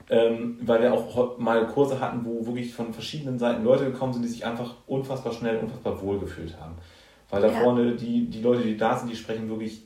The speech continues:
Speaker 1: aus jahrelanger Erfahrung. Aquamed ist auch, äh, bei denen halt ein Thema schon immer gewesen.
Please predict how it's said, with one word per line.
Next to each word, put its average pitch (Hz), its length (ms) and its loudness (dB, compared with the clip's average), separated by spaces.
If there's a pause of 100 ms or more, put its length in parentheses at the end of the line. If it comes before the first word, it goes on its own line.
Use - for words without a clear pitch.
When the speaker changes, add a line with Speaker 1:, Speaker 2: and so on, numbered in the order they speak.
(260)
Speaker 1:
aus 107 240 -2
jahrelanger 110 520 2
Erfahrung. 120 480 -2
Aquamed 113 440 -2
ist - 140 -8
auch, - 380 0
äh, 113 180 2
bei 107 220 4
denen 110 200 0
halt 107 220 4
ein - 80 -14
Thema 143 260 0
schon - 140 -6
immer 120 160 -2
gewesen. 120 460 -4